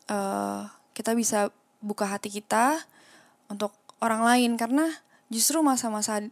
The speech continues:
sulit seperti inilah masa-masa di mana, eh, hati kita diuji gitu. Apakah kita akan sibuk mikirin diri sendiri atau malah kita akan malah buka hati untuk lebih banyak orang lagi gitu. Karena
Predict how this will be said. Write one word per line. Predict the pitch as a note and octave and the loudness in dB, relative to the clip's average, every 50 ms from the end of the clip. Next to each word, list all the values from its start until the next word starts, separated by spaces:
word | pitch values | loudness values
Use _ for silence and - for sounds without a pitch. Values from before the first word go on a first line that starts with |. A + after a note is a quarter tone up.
| _ _ _ | _ _ _
sulit | - - - A#3+ A3+ A3+ A3+ | -6 -4 -2 0 0 2 0
seperti | - A3+ - - A3 - A#3 A3+ G#3+ | 0 -2 -2 -8 -6 -4 -4 -4 -4
inilah | A3 A3 A3 A#3 C4+ D4 C#4+ - _ _ _ _ _ _ _ _ _ - | -4 -4 0 0 0 0 -2 -6 _ _ _ _ _ _ _ _ _ -8
masa-masa | A3 G#3+ - A3+ G#3+ G#3 G#3 - C4 | -6 -4 -4 -2 -2 -2 -2 0 -2
di | C4 A#3 A3+ G#3 | -2 -2 -2 -4
mana, | G3 F#3+ G3 G3+ A#3 C4+ C#4 A3+ - - _ - | -6 -6 -6 -2 0 0 0 0 -2 -6 _ -6
eh, | - G#3 G3+ G3+ | -4 -4 -4 -2
hati | G3 G3+ - G3 | -4 -6 -6 -4
kita | G3 G#3+ - C4+ C4 | -4 0 2 2 2
diuji | A3+ G#3+ G3+ G#3 F3+ F#3+ G3 F#3 | 2 2 -2 -2 -4 -4 -6 -6
gitu. | G3+ - - G#3+ G#3+ G#3+ - _ _ _ - | -6 -4 -4 -4 -4 -4 -8 _ _ _ -4
Apakah | - G3+ G3 G3 - - G3+ - G3+ G#3 | -2 0 0 0 0 -2 -2 -2 -4 -4
kita | - - G#3+ - G3+ G3+ G#3 | -4 -8 -4 -2 -2 -2 -2
akan | - - G3+ G3+ G3+ G3+ G3+ G#3+ G#3+ | -2 -2 -2 -2 -2 -6 -8 -10 -6
sibuk | - - A3 G#3 G#3 - - | -4 -4 -2 -2 -6 -6 -6
mikirin | G#3 G#3 - G#3+ G3 G3 G3+ | -8 -8 -6 -6 -8 -8 -8
diri | G3 G3+ | -6 -4
sendiri | G3 - - G3+ G3+ G3+ A#3+ C4 | -4 -4 -4 -4 -2 0 0 0
atau | - - - - G3+ | 0 -2 -4 -6 -6
malah | G3 G3 G3 G#3 A#3 A#3 - _ - - - - - - - _ _ _ _ _ - | -4 -2 -2 -2 -2 -4 -8 _ -20 -20 -20 -20 -20 -20 -20 _ _ _ _ _ -10
kita | - G#2+ - A3 A3+ A3+ - A#3 | -10 0 2 4 4 4 2 0
akan | - G#3+ G3+ G3+ G3 G3 G3 A3 A#3+ A#3+ G#3+ | -2 -4 -4 -4 -6 -8 -8 -8 -10 -8 -6
malah | G#3 G3 F#3+ G3 F#3+ F#3+ G3 - - _ _ _ _ - | -4 -2 -2 0 0 -2 -2 -4 -8 _ _ _ _ -8
buka | G#3 G#3+ - G#3 F#3+ | -8 -4 -4 -2 -2
hati | G3 G3 - - A#3+ | -2 -2 0 2 2
untuk | A3 G#3 G3+ G3+ - _ - - | 2 2 0 -6 -8 _ -14 -8
lebih | - G#3+ G#3 G#3 G3+ G3 | -4 0 0 0 2 2
banyak | F#3+ G3 G3 F#3+ - | 0 0 -2 -2 -2
orang | F#3+ F#3+ F#3+ | -4 -2 0
lagi | G3+ A#3 B3+ A#3 G#3+ G#3+ G#3+ G3 | 2 2 2 2 0 -2 -4 -6
gitu. | G3 - - - G3+ - _ _ - _ _ _ _ _ _ - _ - - - - - _ - | -8 -8 -8 -10 -10 -10 _ _ -20 _ _ _ _ _ _ -20 _ -20 -12 -12 -12 -12 _ 0
Karena | - A3+ A3+ B3+ C4+ | 2 6 6 6 6